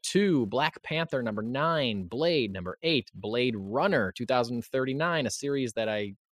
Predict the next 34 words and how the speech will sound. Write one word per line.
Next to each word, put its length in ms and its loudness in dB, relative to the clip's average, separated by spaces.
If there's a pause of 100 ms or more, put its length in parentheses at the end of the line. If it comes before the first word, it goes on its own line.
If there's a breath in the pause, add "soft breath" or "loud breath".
(120)
uh, 280 -6 (180)
forgot 320 0 (140)
was 100 -10
still 220 -4
a 40 -4
thing. 280 -4
I 160 -16
feel 80 -14
like 80 -8
it's 100 -10
been 80 -16
a 60 -8
long 240 -6
time 260 -8
since 160 -16
they 100 -8
put 160 -10
out 120 -4
an 80 -8
issue 180 -10
of 60 -10
that. 140 -8 (440)
Number 140 0
ten, 280 2 (320 soft breath)
Blue 220 4
Beetle 220 4
number 180 4
six, 480 2 (260)
Blue 280 4
Book 400 4
nineteen 260 -2
forty-seven 640 2
number 220 -2
one, 520 2